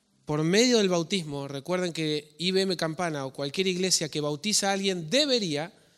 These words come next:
automáticamente pasar a ser un miembro de esa iglesia local. Y ese bautismo va a simbolizar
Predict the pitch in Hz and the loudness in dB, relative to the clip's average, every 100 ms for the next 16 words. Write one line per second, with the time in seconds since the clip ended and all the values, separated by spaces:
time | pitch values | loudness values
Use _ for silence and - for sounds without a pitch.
0 | _ _ _ _ _ _ 143 147 151 170 | _ _ _ _ _ _ -6 -4 0 0
1 | 180 170 180 180 190 190 147 143 170 156 | 0 0 -2 -2 -4 -6 -4 -2 0 0
2 | 165 165 165 202 185 147 143 147 147 147 | 0 -2 2 2 2 0 0 -2 -2 0
3 | 143 143 185 165 - - - - _ _ | -2 -2 -2 -2 -4 -16 -20 -20 _ _
4 | _ _ _ _ - - - _ _ _ | _ _ _ _ -20 -20 -20 _ _ _
5 | _ _ _ _ - 165 214 233 233 226 | _ _ _ _ -2 6 8 8 4 0
6 | 226 220 180 170 170 202 220 196 175 170 | 0 -2 0 -2 2 4 2 2 0 0
7 | 165 139 120 | 0 -2 -4